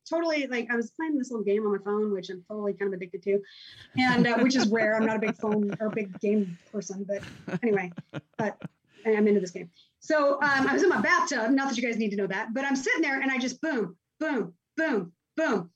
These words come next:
So she and I are interacting right now about trying to find a date for me to fly out to, to change her mind. She goes, "Oh, I think that there's really common ground here somewhere." I'm like, "Well, you didn't,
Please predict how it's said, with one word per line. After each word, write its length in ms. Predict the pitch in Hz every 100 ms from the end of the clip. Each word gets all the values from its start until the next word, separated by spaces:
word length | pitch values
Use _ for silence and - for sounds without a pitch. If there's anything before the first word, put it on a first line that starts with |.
| _ -
So 100 | 269
she 220 | - 370
and 80 | 359
I 140 | 359
are 80 | 302
interacting 500 | 302 294 320 320 240
right 160 | 233
now 140 | 240 240
about 180 | 233 -
trying 180 | 269
to 60 | 254
find 180 | 254 233
a 40 |
date 280 | 214 247 247
for 80 | 220
me 80 | 214
to 80 | 202
fly 260 | 226 214
out 260 | 214 196 - -
to, 420 | - 220 202 202 -
to 440 | - 220 202 202 202 _
change 480 | - 277 254 247 233 -
her 140 | 220
mind. 400 | 208 202 196 196
She 100 | 269
goes, 100 | 262
"Oh, 100 | 294
I 120 | 330
think 240 | 359 370 359
that 140 | -
there's 200 | 311 247
really 200 | 320 302
common 400 | 302 320 294 233
ground 280 | 240 269 285
here 140 | 233
somewhere." 340 | 220 294 254 196
I'm 80 |
like, 200 | 214 202 202
"Well, 200 | 202 196
you 100 | 208
didn't, 240 | 262 202